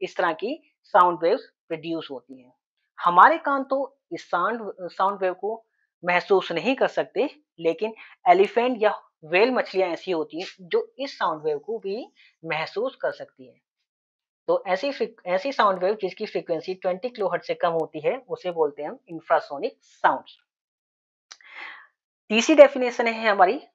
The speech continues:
अल्ट्रासोनिक साउंड्स। अल्ट्रासोनिक साउंड किसे कहते हैं? ऐसी साउंड वेव्स जिनकी फ्रीक्वेंसी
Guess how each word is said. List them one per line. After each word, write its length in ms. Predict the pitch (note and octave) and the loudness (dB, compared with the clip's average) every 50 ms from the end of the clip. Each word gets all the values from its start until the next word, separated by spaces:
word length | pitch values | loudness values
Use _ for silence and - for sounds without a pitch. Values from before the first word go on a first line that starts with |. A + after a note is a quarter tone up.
| _ _ _ _ _ _ _ _ _ - E3+ | _ _ _ _ _ _ _ _ _ 0 2
अल्ट्रासोनिक 720 | F#3 G3 G3 - C4+ C4 - - G3+ F3 E3 A3+ - - | 2 2 8 8 8 8 8 4 -6 -6 -6 -8 -12 -14
साउंड्स। 600 | _ _ _ - F3 C#3+ B2+ B2 _ _ _ _ _ _ _ _ _ _ - | _ _ _ -6 -6 -4 -6 -10 _ _ _ _ _ _ _ _ _ _ -2
अल्ट्रासोनिक 580 | F#3 G3+ G3 - C#4 C#4 C#4 - B3 B3+ B3 | -2 -2 2 4 4 4 4 2 -4 -4 -4
साउंड 260 | B3 - A3 G#3+ G#3+ G#3+ | -4 -4 -4 -4 -4 -6
किसे 240 | A3 G3+ - G#3 | -8 -6 -6 -6
कहते 320 | F#3+ - F#3 F3 F3+ - F3 | -4 -2 -4 -4 -2 -4 -6
हैं? 200 | G3+ C#4+ E4 _ _ _ _ _ _ _ _ _ _ _ _ _ _ _ _ _ _ - | -6 -8 -10 _ _ _ _ _ _ _ _ _ _ _ _ _ _ _ _ _ _ -2
ऐसी 300 | G3+ G#3+ A3+ A3+ - D#4 | 2 2 2 2 -2 -8
साउंड 460 | D4+ - - A3+ - - E3 D3+ D3 | -8 -2 0 2 2 2 0 -4 -4
वेव्स 300 | E3+ D#3 E3 G#3 G4 - _ _ - - - - _ - | -4 -2 -2 -2 -4 -8 _ _ -20 -20 -20 -20 _ -10
जिनकी 340 | - A#3 B3 A#3+ B3 - D#4 | -6 -6 -6 -6 -2 -4 -4
फ्रीक्वेंसी 720 | D4 - A#3+ G#3 - - F#3 E3 E3 - - F#3 D3+ C3+ | -2 -2 -6 -6 -2 -2 -2 -2 -2 -4 -8 -12 -12 -14